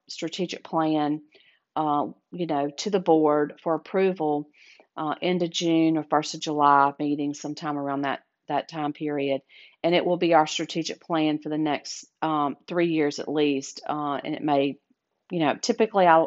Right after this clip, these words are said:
I like to stay around three years planning, uh, because, you know, you see things that change or, you know, that are outdated or things you accomplish quickly.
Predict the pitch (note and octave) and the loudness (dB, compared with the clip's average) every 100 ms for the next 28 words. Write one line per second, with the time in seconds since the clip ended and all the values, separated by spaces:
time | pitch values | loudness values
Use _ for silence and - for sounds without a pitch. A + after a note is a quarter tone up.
0 | - D#3+ E3 D#3+ - - D#3+ D#3 D3+ D3 | 0 0 2 2 0 -4 -2 -2 -4 -6
1 | E3+ D#3+ D#3+ D#3+ - - E3 D#3+ D#3+ D#3+ | -6 -4 -4 -6 -8 -6 -4 -2 -4 -8
2 | D#3+ _ _ - _ - E3 D#3 E3+ F3+ | -12 _ _ -20 _ -4 -2 -2 -2 -2
3 | D#3+ - F3 E3+ D#3+ D#3+ - F#3 E3 E3+ | -2 -4 -8 -2 -2 -4 -4 -2 0 2
4 | D#3+ D#3+ - - F3 D#3 D3+ D3 D3+ D3 | 0 -2 -6 -2 2 2 2 0 -2 -4
5 | - E3 D#3+ D3 D3+ D3 C#3+ - C#3+ - | -6 -8 -4 -2 -2 -2 0 2 2 4
6 | D#3 D3 D3+ D3 D3 C#3+ - E3+ E3 D#3+ | 4 6 4 0 0 -2 -2 0 2 0
7 | C#3+ - D#3+ - C#3+ - F3+ E3 D#3 C#3+ | -2 -2 -6 -6 -10 -2 -2 0 -2 -2
8 | C#3+ | -2